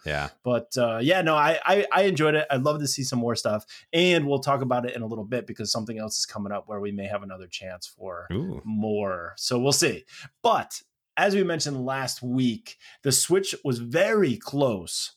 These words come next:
Speaker 2: to surpassing P S four in Japan. Well, we got the numbers. We already, we already had a feeling this was gonna happen, but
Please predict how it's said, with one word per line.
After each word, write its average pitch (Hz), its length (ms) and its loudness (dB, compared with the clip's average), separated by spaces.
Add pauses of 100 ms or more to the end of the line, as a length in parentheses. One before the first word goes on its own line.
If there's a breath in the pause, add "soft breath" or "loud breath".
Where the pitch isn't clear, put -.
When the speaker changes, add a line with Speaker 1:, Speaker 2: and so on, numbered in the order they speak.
(120)
Speaker 2:
to 135 200 0 (100)
surpassing 135 1000 0 (120)
P 139 140 2
S 117 140 0
four 117 380 0
in 135 200 2
Japan. 110 560 -2 (320 loud breath)
Well, 151 380 4 (320)
we 123 100 -4
got 123 220 -2
the 185 60 0
numbers. 180 460 0
We 131 120 2
already, 196 300 2
we 202 180 -4
already 294 220 4
had 196 300 2
a 175 60 2
feeling 160 340 0
this 156 180 -2
was 175 100 -6
gonna 185 160 0
happen, 151 440 -2 (400 loud breath)
but 170 300 2